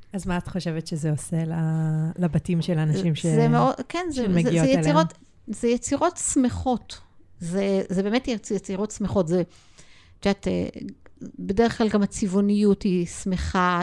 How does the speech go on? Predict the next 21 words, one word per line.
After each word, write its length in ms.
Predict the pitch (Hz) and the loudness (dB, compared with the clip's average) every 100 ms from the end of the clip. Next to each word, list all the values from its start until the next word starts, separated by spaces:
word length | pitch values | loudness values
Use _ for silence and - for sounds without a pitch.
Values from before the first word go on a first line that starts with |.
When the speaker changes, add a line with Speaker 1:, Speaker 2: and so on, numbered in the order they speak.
| - | -2
Speaker 2:
זה 220 | 190 196 | 0 2
לא 60 | 240 | 4
חייב 260 | 320 294 | 2 2
להיות 200 | 294 285 | 4 2
מאוד 200 | 233 233 | 4 2
צבעוני, 560 | 247 - 220 220 247 233 | 2 -2 0 2 2 2
אבל 220 | 196 185 - | 0 -2 -4
יש 240 | 214 - | -4 -2
משהו 300 | 208 208 - 190 | -2 -2 -4 -6
ב-, 140 | 185 180 - - - - - - - - | -6 -6 -14 -20 -20 -20 -20 -20 -18 -6
בדיוק 440 | 175 180 208 214 | -4 0 0 0
של 160 | - 208 | -2 -6
הצבעים 560 | 196 - 190 196 202 | -6 -6 -4 -2 -4
שהם, 360 | 180 196 180 - - - - - - - - | -4 -4 -6 -8 -14 -20 -20 -20 -20 -20 -20
שהיצירה 880 | - 190 190 214 214 247 269 320 320 | -8 -2 0 0 0 0 2 2 0
היא 200 | 302 285 | -2 -2
מס-, 480 | 254 - - - - | -2 -4 -8 -10 -8
מאוד, 580 | 226 - 233 269 262 | -6 2 4 4 4
אה, 100 | 240 220 - | 2 2 2
מעלה 280 | 208 214 262 | 2 4 2
חיוך, 600 | - 220 208 - - | -2 -2 0 -2 -6